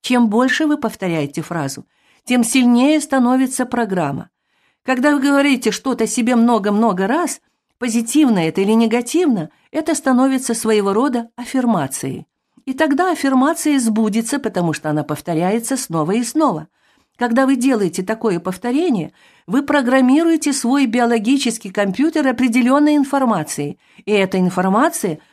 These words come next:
прочно укоренится и проявит себя. Множество людей, употребляющих фразу «от этого одна головная боль», страдают от головной боли. Люди, которые говорят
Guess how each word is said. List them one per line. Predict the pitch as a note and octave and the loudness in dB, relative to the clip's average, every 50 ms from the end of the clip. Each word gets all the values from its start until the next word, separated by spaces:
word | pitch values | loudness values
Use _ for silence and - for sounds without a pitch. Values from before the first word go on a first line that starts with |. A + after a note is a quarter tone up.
| _ _ _ | _ _ _
прочно | G#3 A3 A#3+ A#3 G3 - - F#3 F3+ E3 | 2 2 4 4 2 0 -2 -2 -2 -2
укоренится | D#3 - F3+ E3+ E3+ F3 F3 G#3 C4+ D#4+ D4+ - - C#4 C#4 C4+ - _ _ _ | -2 -2 -2 0 2 2 4 4 2 2 0 -2 -4 -6 -6 -6 -10 _ _ _
и | B3 A#3+ | -10 -8
проявит | A#3+ A3+ A3+ A3 A3 G3+ G3+ F#3 D3+ C3+ C3+ C3 - | -4 -2 -2 0 0 2 2 2 2 0 -2 -4 -6
себя. | - - B2+ C3 - C#3 - _ _ _ _ _ _ _ _ _ _ _ - - _ | -6 -6 -6 -8 -8 -10 -14 _ _ _ _ _ _ _ _ _ _ _ -20 -12 _
Множество | - B3 D#4+ G4 F4+ F4+ F#4 F4+ - D#4+ E4 | 0 2 2 2 2 0 -2 -4 -2 0 2
людей, | D#4 E4 D#4 A#3 G#3+ G3+ E3+ | 2 2 2 2 2 2 2
употребляющих | E3+ E3+ A3 G#3+ - A#3+ A#3 A3+ B3 A#3+ A3 G#3+ - - A#3 A3 - | 2 0 0 0 0 0 0 0 2 2 0 0 -2 -4 -6 -6 -4
фразу | - F#3 F#3 F3+ E3+ D#3 D3 D3 D3 _ _ _ _ _ _ _ | -4 -2 -2 0 0 -2 -4 -6 -8 _ _ _ _ _ _ _
«от | - - - - | -14 -8 -4 -2
этого | A#3 G3+ G3 G#3 F3+ G3 | -2 -2 0 0 0 0
одна | G3 F#3+ F#3+ G3 F#3 | 0 0 0 0 0
головная | E3+ E3+ F#3 F#3 F#3+ F#3 G3 G3+ G3+ G#3 A3 | 0 0 0 0 0 0 0 0 0 0 0
боль», | G#3 C#4 F4+ F#4+ D#4 - _ _ _ _ _ _ _ | 0 0 0 -2 -2 -6 _ _ _ _ _ _ _
страдают | - - - A3+ A#3 A#3 G#3 G3+ G#3+ A#3 C4+ D#4+ E4 - | -18 -12 -4 0 0 0 2 2 2 2 0 0 -2 -4
от | C4+ G3+ | -4 -4
головной | F3+ F#3 G3+ F#3+ F#3+ F#3+ G3 G#3+ A#3+ B3 | -2 -2 -2 0 0 0 0 0 0 -2
боли. | E3+ D3 D#3+ D3+ D3 D#3+ E3+ F3+ F#3 _ _ _ _ _ _ _ _ _ _ _ | -2 -2 -2 -2 -2 -4 -6 -8 -10 _ _ _ _ _ _ _ _ _ _ _
Люди, | - G3+ A3+ C#4 D#4+ D4+ D#4 D#4 | -2 2 2 4 4 4 2 0
которые | D#4 D4 C#4+ C#4+ C#4+ C#4 C#4 C#4 | 0 -2 -2 0 0 0 0 0
говорят | A#3+ C4 C4 C4+ C4 B3+ A3 F3 - | 0 0 0 2 2 2 0 -2 -2